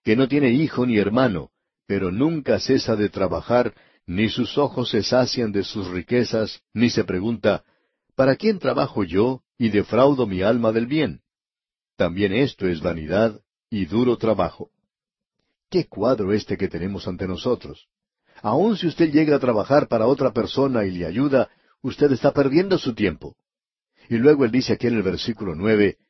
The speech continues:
"Mejores son dos que uno, porque tienen mejor paga de su trabajo". Aquí se nos está dando la razón por la cual usted se debe unir con otra persona.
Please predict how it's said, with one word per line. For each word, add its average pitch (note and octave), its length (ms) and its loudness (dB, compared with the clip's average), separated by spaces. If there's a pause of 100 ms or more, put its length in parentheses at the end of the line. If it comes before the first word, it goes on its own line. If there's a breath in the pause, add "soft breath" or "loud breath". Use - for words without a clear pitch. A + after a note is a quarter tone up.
(420)
"Mejores A#2 520 -2
son G#2 280 -2
dos B2+ 460 -2
que A2+ 120 -2
uno, A2+ 440 -2 (400)
porque B2+ 300 2
tienen C3+ 260 2
mejor A#2 440 0
paga A#2 320 4
de G2 100 -2
su - 180 -8
trabajo". F2+ 560 -4 (880)
Aquí D3+ 220 0
se C#3 120 0
nos G2+ 140 -4
está F#2+ 220 -4
dando A2 420 0
la G2 160 2
razón A2 460 0
por G#2+ 120 -4
la E2 120 -4
cual A#2 220 0
usted - 260 0
se F#2+ 120 -4
debe G#2+ 240 0
unir A2+ 260 -2
con G#2 160 -6
otra A2 260 -2
persona. A2+ 520 -4